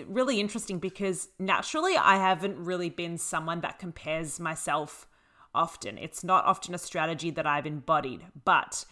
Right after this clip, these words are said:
when I have compared myself to other people, it feels absolutely debilitating. It feels like absolute crap. It feels the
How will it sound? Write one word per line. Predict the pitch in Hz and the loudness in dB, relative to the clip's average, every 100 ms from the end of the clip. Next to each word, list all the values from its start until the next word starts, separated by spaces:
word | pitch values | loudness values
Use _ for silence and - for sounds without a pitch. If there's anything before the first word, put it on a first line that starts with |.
| - - | -20 -8
when | 165 185 | 0 2
I | 165 | 2
have | 156 - 175 190 156 135 - - _ _ _ _ | 0 6 8 8 6 -4 -16 -20 _ _ _ _
compared | - 175 165 160 | -12 -4 -2 -2
myself | 156 160 147 | -4 -6 -8
to | - | -8
other | 151 | -10
people, | 156 151 - - - _ - | -8 -10 -10 -12 -14 _ 0
it | 196 - | 0 -2
feels | - 185 170 165 - | -6 -2 0 -2 -4
absolutely | 165 175 180 165 - 160 | -6 -4 -4 -4 -4 -6
debilitating. | 156 160 190 165 123 139 | -6 -4 -4 -4 -4 -6
It | 156 | -8
feels | 180 190 196 | -2 0 0
like | 190 165 | 0 0
absolute | 180 - 175 - | 0 -2 -6 -2
crap. | - 147 - | 4 4 2
It | 156 | -4
feels | 202 | -4
the | 170 | -2